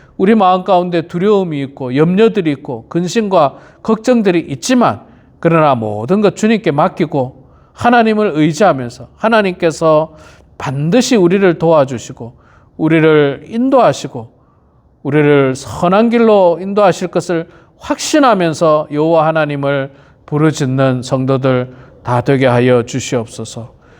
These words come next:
사랑의 아버지 하나님, 우리 교회를 잘 섬기고 계시는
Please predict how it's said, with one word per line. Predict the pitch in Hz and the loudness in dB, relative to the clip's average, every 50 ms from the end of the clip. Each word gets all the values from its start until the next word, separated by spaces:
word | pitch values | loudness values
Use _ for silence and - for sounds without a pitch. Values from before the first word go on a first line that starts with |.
| - _ - | -20 _ -12
사랑의 | - - 139 135 139 135 135 131 | -6 -2 0 2 2 2 2 2
아버지 | 127 120 117 123 - | 2 2 0 -2 -2
하나님, | 131 123 120 123 117 117 123 123 120 117 113 113 - _ _ _ _ _ _ _ _ - - _ - - - - - - - - - - - - - - - - - - - - - - - - - - - | -2 -2 0 0 -2 -2 -2 -4 -4 -4 -6 -10 -14 _ _ _ _ _ _ _ _ -20 -20 _ -20 -20 -20 -20 -20 -20 -20 -20 -20 -20 -20 -20 -20 -20 -18 -18 -16 -16 -14 -14 -14 -16 -18 -20 -18 -6 0
우리 | - 147 156 160 143 | 2 4 4 4 2
교회를 | 156 147 139 143 143 143 147 147 139 135 135 123 | 2 2 2 2 2 4 4 4 2 2 0 -2
잘 | 131 - - 123 120 120 120 120 117 117 117 117 | -4 -6 -6 -4 -2 -2 -2 -2 -2 -2 -2 -4
섬기고 | - - 196 170 165 160 160 160 147 143 139 135 127 - 135 123 | -4 -4 -4 -4 -2 -2 0 2 2 2 2 0 0 -2 -4 -4
계시는 | - 147 120 113 - - 135 131 127 117 113 110 | -2 -2 -4 -4 -4 -4 -4 -2 -2 -4 -4 -8